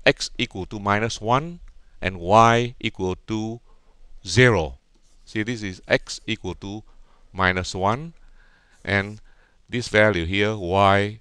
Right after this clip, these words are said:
is equal to zero. Next thing, we go back to say, let's try to calculate the gradient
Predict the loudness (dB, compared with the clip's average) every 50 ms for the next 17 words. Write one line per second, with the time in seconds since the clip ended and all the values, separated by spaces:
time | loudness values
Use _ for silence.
0 | _ -10 -8 -8 -8 -8 -10 -10 -10 -10 -10 -4 0 2 4 4 4 2 -2 -6
1 | -8 -12 -16 -16 -16 -18 -20 -20 -20 -20 -16 -14 -14 -14 -16 -18 -20 -20 -20 -20
2 | -20 -20 -18 0 4 6 6 6 6 4 2 2 2 0 2 4 4 6 8 8
3 | 8 6 2 -2 2 4 4 6 4 2 0 -6 -16 -20 -20 -20 _ _ _ _
4 | _ -20 -20 -20 -8 4 8 10 10 10 8 8 8 8 8 8 4 0 4 6
5 | 8 8 8 6 4 2 2 2 0 0 0 2 4 6 6 8 8 6 4 2
6 | 0 -2